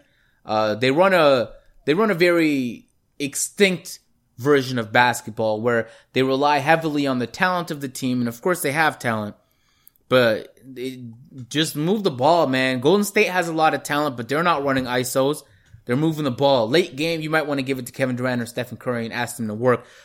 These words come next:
But throughout the game, you cannot rely on isolation basketball. I think because Paul George played with Frank Vogel in a system that offensively was inconsistent, but defensively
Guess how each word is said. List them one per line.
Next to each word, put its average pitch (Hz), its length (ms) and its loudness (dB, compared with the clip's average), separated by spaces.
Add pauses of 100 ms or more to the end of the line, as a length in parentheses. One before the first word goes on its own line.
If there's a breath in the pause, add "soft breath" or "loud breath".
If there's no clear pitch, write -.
(120)
But 135 180 2
throughout 220 300 4
the 143 80 -6
game, 135 340 -2
you 151 80 -6
cannot 165 600 -2
rely 143 420 0
on 147 140 -6
isolation 147 640 -4
basketball. 131 720 -2 (320 loud breath)
I 135 120 0
think 247 480 -4 (120)
because 180 440 -2
Paul 180 300 -2
George 151 560 2
played 143 320 0
with 139 200 0
Frank 131 320 -2
Vogel 127 360 -2
in 123 60 -2
a 117 60 -4
system 123 440 -4
that 117 340 -6 (1160 soft breath)
offensively 165 720 2
was 147 180 -2
inconsistent, 135 640 -6
but 113 140 -8
defensively 131 840 -6